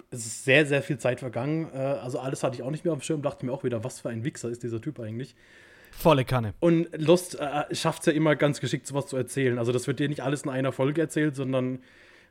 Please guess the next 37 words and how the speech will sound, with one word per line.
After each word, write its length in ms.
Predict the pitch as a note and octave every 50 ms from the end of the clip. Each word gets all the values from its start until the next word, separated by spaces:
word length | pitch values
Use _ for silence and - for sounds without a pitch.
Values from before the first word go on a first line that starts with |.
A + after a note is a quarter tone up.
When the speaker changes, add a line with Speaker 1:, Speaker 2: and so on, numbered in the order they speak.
| _ _
Speaker 1:
bei 100 | - A#2+
Lost 260 | B2+ C#3+ D3+ - -
hat 140 | D#3 D3+ -
man 500 | C#3+ C#3 C3+ C3+ C3 B2+ B2 B2 A2+ A2 - - - - - - - _
gefühlt 320 | - B2+ - - D#3 D3+ C#3+
fünfzehn 320 | - F3 D3+ - - C#3 C3+
Hauptcharaktere 800 | C3+ C#3 - - F3 D#3 D3+ D3 - D#3+ D3+ D3 C3+ D3 D3+ C#3+
und 240 | - C3+ C3 C3 A#2+
jede 180 | A#2 B2+ C3+
Folge 360 | C3+ - - C3+ C3 B2 C3+ A#2+
dreht 220 | A#2+ B2 B2 B2
sich 60 | - C#3
um 60 | B2+
die 80 | B2+ B2
Vergangenheit 420 | - C3 A2+ A#2+ A#2+ A#2+ A#2 A2+ -
von 320 | C3+ B2+ A#2+ A#2+ G2+ - - _ _ _ D#3+
einem 380 | C#3+ C3+ B2+ B2 B2 B2+ A2 -
anderen 260 | B2 B2 A#2+ B2 A#2+
Charakter 380 | A2+ A#2+ B2 C#3 D3+ - - D#3+
und 260 | C3 B2+ A#2+ A#2+ A#2+ -
spiegelt 280 | - C3+ C3+ C3 C3
dann 80 | B2+ B2
immer 160 | A#2+ A#2+ A2+
wieder, 220 | A#2 A#2+ B2 A#2+
was 140 | A2 A2 -
er 40 | B2
aktuell 200 | A2 - B2+ G#2+
auf 60 | A2 -
der 80 | A2 A2+
Insel 200 | D3+ D#3 E3+ E3
macht. 200 | F3 F3+ - - - - - - - - - - - - - - - _ _ _
Und, 380 | C#3 C#3 C#3 C#3+ C#3 C3+ - C3+
ähm, 380 | C3+ C3+ C3+ C3+ B2+ B2+ C3 -
ich 120 | C3+ B2 -
glaub, 160 | A#2+ C3 D3
es 80 | C#3 -
gibt 300 | - C3 - - -